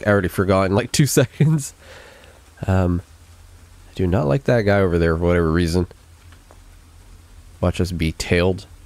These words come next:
I mean, that probably makes sense. I'm watching you, man. Uh-huh. Totally not the C I A or F B I.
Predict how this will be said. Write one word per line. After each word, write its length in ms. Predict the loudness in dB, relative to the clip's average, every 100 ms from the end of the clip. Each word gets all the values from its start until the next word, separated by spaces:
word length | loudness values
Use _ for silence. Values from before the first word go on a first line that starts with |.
| -6
I 60 |
mean, 80 | -2
that 240 | -2 -6
probably 320 | -6 0 0 0
makes 220 | -2 0
sense. 200 | 0 2
I'm 140 | 2
watching 340 | 4 2 0 -2
you, 120 | 2
man. 340 | 2 2 0 -6 -16 -20 -20 -20 -20 -20 -20 -20 -20 -20 -20 -20 -20 -20 -20 -6
Uh-huh. 600 | -2 0 2 2 2 0 -4 -12 -20 -20 -20 -20 -20 -20 -6
Totally 300 | 0 2 2
not 180 | 2 0
the 80 | -4
C 260 | 0 2
I 60 | 2
A 160 | 2 2
or 220 | 0 0
F 160 | -2 0
B 180 | 0
I. 200 | 2 0